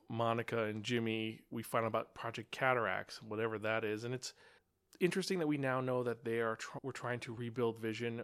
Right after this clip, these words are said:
for a weapon. Now, I'm curious how that's gonna end up. I mean, Cataracts, I'm thinking that this might lead to White Vision because, uh, in the comics, after Vision was destroyed, he was brought back as a all-white Vision with a solar gem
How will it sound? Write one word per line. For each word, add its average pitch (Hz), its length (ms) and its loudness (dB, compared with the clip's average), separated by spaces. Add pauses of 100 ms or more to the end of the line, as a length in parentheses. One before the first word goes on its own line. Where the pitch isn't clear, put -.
for 110 240 -4
a 101 40 -2
weapon. 113 440 -2 (560)
Now, 113 140 -2
I'm 117 100 -4
curious 139 380 2
how 123 160 0
that's 117 140 -4
gonna 117 220 -4
end 110 220 -2
up. 131 180 0
I 123 40 -2
mean, 113 320 -2
Cataracts, 117 840 0
I'm 107 160 -8 (120)
thinking 120 340 -4
that 104 200 0 (180)
this 104 160 -8
might 113 200 -6
lead 117 200 -4
to - 80 -8
White 92 280 -4
Vision 170 480 -2
because, 104 640 -2 (480)
uh, 107 200 0 (100)
in 131 100 0
the 127 60 0
comics, 120 400 -2
after 113 260 -2
Vision 113 280 -2
was 110 80 -6
destroyed, 110 420 2
he 107 80 -4
was 107 120 -2
brought 107 260 0
back 110 240 0
as 104 280 -2
a 101 200 -2 (100)
all-white 110 480 0
Vision 123 320 -2
with 107 140 -8
a - 20 -6
solar 113 460 0
gem 127 480 -2